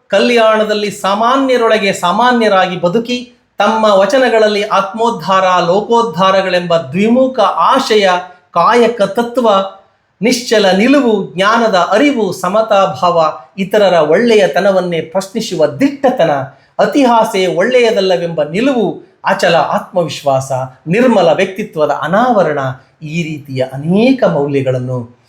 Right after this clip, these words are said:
ಮನುಕುಲಕ್ಕೆ ಬಿಟ್ಟು ಹೋಗಿದ್ದಾರೆ. ಇಂತಹ ಶರಣ ಸಂಕುಲ ಸಾವಿರವಾಗಲಿ, ಲಕ್ಷವಾಗಲಿ ಅಂತ ನಾವು ಹಾರೈಸೋಣ.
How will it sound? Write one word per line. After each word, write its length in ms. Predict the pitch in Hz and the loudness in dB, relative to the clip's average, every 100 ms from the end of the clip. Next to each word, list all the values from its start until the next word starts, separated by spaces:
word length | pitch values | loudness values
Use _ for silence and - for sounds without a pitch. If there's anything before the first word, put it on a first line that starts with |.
| _ _ 135 | _ _ -2
ಮನುಕುಲಕ್ಕೆ 680 | 170 226 277 254 240 240 | 2 2 2 2 0 0
ಬಿಟ್ಟು 240 | 220 - 196 | -2 0 0
ಹೋಗಿದ್ದಾರೆ. 720 | 202 202 190 180 135 - _ _ - | 0 2 2 2 -2 -6 _ _ -2
ಇಂತಹ 480 | 233 262 262 233 226 - | 2 4 2 2 2 0
ಶರಣ 240 | 214 254 254 | 0 2 0
ಸಂಕುಲ 420 | 226 277 277 254 226 - - | 0 -2 0 2 2 -2 -8
ಸಾವಿರವಾಗಲಿ, 1200 | - - 208 262 262 247 226 214 214 214 220 240 170 | -8 0 2 2 2 2 2 0 0 0 0 -2 -2
ಲಕ್ಷವಾಗಲಿ 720 | 226 - 294 262 240 233 214 | -4 -2 0 2 2 2 0
ಅಂತ 160 | 202 175 | 0 -2
ನಾವು 200 | 165 143 | -4 -4
ಹಾರೈಸೋಣ. 520 | 147 147 135 131 | -4 -4 -6 -12